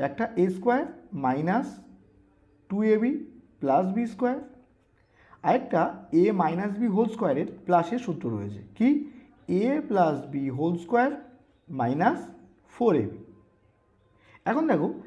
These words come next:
এদের মধ্যে আমরা সেকেন্ড সূত্রটাকে এখানে অ্যাপ্লাই করব। কেন? কারণ অঙ্কে দেখো a প্লাস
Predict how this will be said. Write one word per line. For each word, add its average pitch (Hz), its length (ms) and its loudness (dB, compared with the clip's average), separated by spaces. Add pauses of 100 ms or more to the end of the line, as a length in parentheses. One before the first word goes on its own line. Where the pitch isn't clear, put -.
(260)
এদের 240 240 2
মধ্যে 202 260 2
আমরা 139 160 0 (360)
সেকেন্ড 214 360 0
সূত্রটাকে 151 420 -2 (520)
এখানে 143 200 -4 (120)
অ্যাপ্লাই 104 360 -2
করব। 92 140 -16 (320)
কেন? 196 160 2 (440)
কারণ 180 160 2 (220)
অঙ্কে 208 280 0
দেখো 151 180 2 (340)
a 190 40 4 (180)
প্লাস 269 220 2